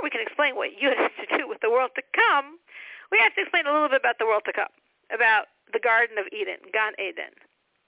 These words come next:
Meaning, what do souls do in the afterlife as they're waiting for us to get our act together and bring the Mashiach, the Messiah? What do souls do? So what they do is they have a really enjoyable experience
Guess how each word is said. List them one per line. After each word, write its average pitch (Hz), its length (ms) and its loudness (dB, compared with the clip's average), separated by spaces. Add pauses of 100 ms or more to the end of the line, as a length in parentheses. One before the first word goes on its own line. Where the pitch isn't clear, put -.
(720)
Meaning, 294 320 -2 (720)
what 494 320 0
do 605 100 -2 (220)
souls 277 480 2 (100)
do 208 460 -2
in 233 100 -4
the 226 140 -2
afterlife 180 760 -2 (380)
as 226 180 2
they're 208 140 0
waiting 220 340 0
for - 80 -4
us 208 140 -2
to 196 60 -6
get 202 100 2
our 190 80 2
act 196 240 0
together 190 340 -2
and 190 100 -10
bring 202 280 -2
the 196 80 -14
Mashiach, 220 560 2
the - 80 -12
Messiah? 285 480 2
What 554 180 2
do 523 220 -2
souls 254 240 0 (160)
do? 196 180 -6 (680)
So 330 80 0
what 392 140 4
they 381 100 2
do 403 80 2
is 605 180 6
they 330 140 4
have 320 160 4
a 277 80 0
really 403 480 2
enjoyable 302 800 0
experience 196 840 -4